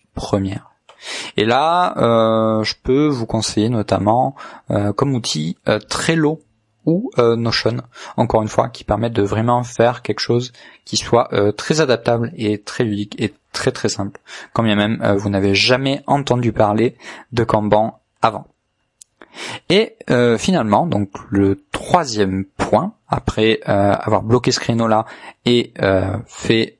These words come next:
euh, le système suite en question, c'est, euh, une fois que vous avancez, de faire un bilan et de vous adapter, de faire de l'amélioration, euh, continue. C'est-à-dire que finalement vous allez mettre, euh, en place,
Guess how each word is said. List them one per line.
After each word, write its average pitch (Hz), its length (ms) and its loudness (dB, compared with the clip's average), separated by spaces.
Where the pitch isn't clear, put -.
euh, 101 260 0
le 101 100 -4
système 101 400 -2
suite - 240 -8
en 95 60 -8
question, - 460 -2
c'est, 147 480 -2
euh, 101 440 0
une 131 80 -10
fois 117 120 2
que 104 60 0
vous 110 100 0
avancez, 98 540 0
de - 60 -2
faire - 260 0
un 143 120 0
bilan 107 420 -2
et 131 200 2
de 123 120 -2
vous 113 220 0
adapter, - 360 0
de 131 80 -4
faire 120 180 0
de 113 100 0
l'amélioration, 127 1040 0
euh, 101 280 0
continue. 127 520 -4
C'est-à-dire 151 240 2
que 165 260 2
finalement 185 280 0
vous 180 120 2
allez 127 160 4
mettre, 151 440 -2
euh, 101 320 0
en 117 140 0
place, 117 560 -2